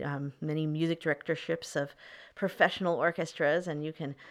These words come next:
Google him and see all that he's done and all that he's doing. And I've performed with him many times over the years with the Wichita Symphony, the Syracuse Symphony, the Haddonburg Symphony,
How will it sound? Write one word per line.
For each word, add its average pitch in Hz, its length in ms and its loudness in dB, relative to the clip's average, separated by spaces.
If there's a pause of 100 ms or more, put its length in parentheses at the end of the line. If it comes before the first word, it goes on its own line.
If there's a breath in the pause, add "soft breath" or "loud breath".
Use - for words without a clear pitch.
(280 loud breath)
Google 180 280 6
him 160 200 4
and 147 160 0
see 156 220 -2
all 175 160 4
that 160 140 2
he's 165 180 -4
done 156 240 0
and 156 100 0
all 160 120 6
that 165 120 6
he's 147 240 -4
doing. 151 360 0
And 143 140 -2
I've 151 220 0 (380 loud breath)
performed 165 380 2
with 160 100 4
him 160 160 0
many 156 160 2
times 156 280 -2
over 151 160 0
the 147 120 -2
years 147 260 0
with 143 140 -4
the 117 80 -6
Wichita 175 420 0
Symphony, 156 380 -4
the 143 100 -4
Syracuse 180 540 -2
Symphony, 156 560 -2 (340 loud breath)
the - 60 -12
Haddonburg 165 640 0
Symphony, 156 600 -4